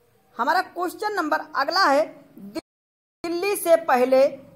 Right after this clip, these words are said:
भारत की राजधानी कहाँ थी?" ऑप्शन ए जयपुर, ऑप्शन बी मुंबई, ऑप्शन सी पटना, ऑप्शन डी कोलकाता। ऑप्शन को चूज करिए, पाँच सेकंड का टाइम दे रहे हैं।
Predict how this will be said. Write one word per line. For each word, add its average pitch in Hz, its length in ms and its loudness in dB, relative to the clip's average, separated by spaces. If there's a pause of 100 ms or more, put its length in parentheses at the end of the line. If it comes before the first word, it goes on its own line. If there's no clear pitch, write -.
(120)
भारत 330 640 0
की 294 120 -6
राजधानी 269 680 0
कहाँ 247 480 -2
थी?" - 500 -8 (460)
ऑप्शन 294 420 0 (140)
ए 226 140 0
जयपुर, 285 760 0 (120)
ऑप्शन 330 460 0
बी 285 160 -4
मुंबई, 247 680 2 (380)
ऑप्शन 330 420 0
सी 269 460 -10
पटना, 233 560 -2 (220)
ऑप्शन 349 400 0
डी 269 160 -4
कोलकाता। 277 880 0 (1700)
ऑप्शन 320 380 0
को 330 140 0
चूज 254 280 -4
करिए, 277 240 2
पाँच 311 380 0
सेकंड 277 260 -2
का 269 80 2
टाइम 262 300 -2
दे 262 120 4
रहे 254 180 2
हैं। 269 420 -8